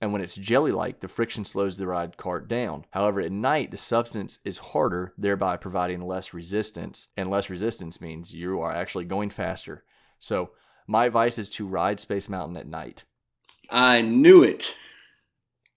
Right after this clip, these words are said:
Speaker 2: I
Speaker 1: Yeah, I've,
Speaker 2: knew
Speaker 1: I've
Speaker 2: it.
Speaker 1: oftentimes from, from ride to ride, I've thought, "Maybe that's a little quicker, or that's a little slower." And that is, that is the reasoning.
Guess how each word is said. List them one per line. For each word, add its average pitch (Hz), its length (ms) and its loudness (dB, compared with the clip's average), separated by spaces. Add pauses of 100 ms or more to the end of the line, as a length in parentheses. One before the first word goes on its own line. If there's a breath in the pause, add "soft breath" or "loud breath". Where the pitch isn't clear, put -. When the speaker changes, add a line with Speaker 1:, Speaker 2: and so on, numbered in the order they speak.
(160)
Speaker 2:
I 120 120 2
Speaker 1:
Yeah, 110 100 8
I've, 135 120 8
Speaker 2:
knew 226 160 10
Speaker 1:
I've 127 100 10
Speaker 2:
it. 101 220 2
Speaker 1:
oftentimes 101 920 -2
from, 104 180 -10 (200)
from 101 220 -8
ride 101 200 0
to 95 40 -8
ride, 98 220 0
I've 92 100 -6
thought, 87 200 -8
"Maybe 135 140 -12
that's - 140 -16
a 131 60 -10
little 110 160 -6
quicker, - 420 10
or 78 40 -6
that's 139 160 -6
a - 20 -8
little 101 120 -2
slower." 95 500 -4 (560)
And 87 320 -4
that 90 140 0
is, 101 180 -8
that 90 220 -4
is 92 120 -6
the 95 80 -8
reasoning. 98 380 -10